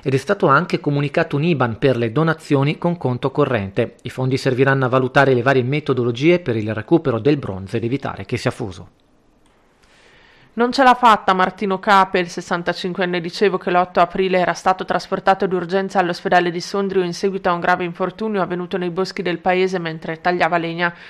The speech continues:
Speaker 2: Nonostante i due interventi a cui era stato sottoposto a distanza di pochi giorni, il pensionato è spirato nella serata di giovedì. In pensione da poco, dopo una vita da camionista,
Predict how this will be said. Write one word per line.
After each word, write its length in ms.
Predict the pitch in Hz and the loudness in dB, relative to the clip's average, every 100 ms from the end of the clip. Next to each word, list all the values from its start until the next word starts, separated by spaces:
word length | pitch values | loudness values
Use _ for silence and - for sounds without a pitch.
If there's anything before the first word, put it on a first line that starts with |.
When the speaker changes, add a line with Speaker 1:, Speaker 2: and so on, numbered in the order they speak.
| - | -12
Speaker 2:
Nonostante 520 | 196 185 185 190 185 | -6 -4 0 0 2
i 40 | 180 | -4
due 140 | 180 | -4
interventi 580 | 170 175 170 180 180 180 | -2 -2 -2 -4 -4 -6
a 60 | |
cui 160 | 170 180 | -4 -4
era 100 | 165 | -4
stato 300 | 160 180 180 | -4 -6 -6
sottoposto 560 | 170 160 175 185 180 185 | -10 -8 -6 -4 -2 -4
a 40 | |
distanza 440 | 160 - 175 175 | -6 -6 -6 -6
di 80 | 170 | -10
pochi 260 | 156 165 170 | -8 -10 -4
giorni, 340 | 185 185 185 180 - - | 0 0 -2 -8 -14 -14
il 100 | 220 | -4
pensionato 720 | 233 226 233 196 170 170 - | -2 -2 -2 -2 -2 -4 -6
è 80 | 196 | -6
spirato 520 | - 190 160 - - | -4 -4 -4 -6 -10
nella 220 | 170 160 | -8 -6
serata 400 | 165 190 180 185 | -6 -2 -2 -2
di 100 | 175 | -6
giovedì. 400 | 170 165 156 170 - - - | -6 -6 -6 -8 -10 -20 -10
In 160 | 220 214 | -8 -4
pensione 600 | 208 196 196 185 170 160 | -4 -2 -2 0 -2 0
da 240 | 170 160 | 0 0
poco, 380 | - 180 175 208 | 2 2 2 0
dopo 200 | 180 160 | -2 -4
una 140 | 156 156 | -8 -8
vita 320 | 165 160 156 | -6 -2 0
da 180 | 151 156 | 0 -6
camionista, 680 | 180 175 175 180 - 180 | -6 -6 -6 -6 0 0